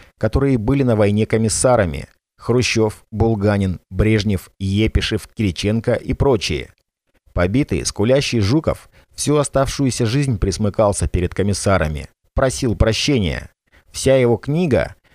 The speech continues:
это гимн политработникам и комиссарам. Партия — наш рулевой. Ах, если бы комиссары во всех юртах не развесили соответствующих портретов, не видать бы мне победы на Халхинголе.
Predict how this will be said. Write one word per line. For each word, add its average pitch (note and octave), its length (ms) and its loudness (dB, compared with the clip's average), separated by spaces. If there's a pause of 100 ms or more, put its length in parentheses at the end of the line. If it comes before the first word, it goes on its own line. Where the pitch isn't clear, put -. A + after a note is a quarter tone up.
(120)
это A2 180 0
гимн A#2 460 0
политработникам G#2 880 0
и A2+ 140 -6
комиссарам. A#2 800 2 (240)
Партия — A2 540 0 (140)
наш B2+ 340 -2
рулевой. G2+ 640 2 (580)
Ах, D2 240 -4
если D3+ 300 0
бы C#3+ 120 -2
комиссары C#3 580 0
во F2+ 140 2
всех F#2 280 -6
юртах A#2+ 460 -2
не G2+ 120 0
развесили G2 540 0
соответствующих F#2+ 1000 -2
портретов, F2 760 -2 (320)
не E3 160 -2
видать B2+ 380 2
бы A#2 140 0
мне G2 220 2
победы G2 460 0
на F2+ 140 0
Халхинголе. F#2+ 920 0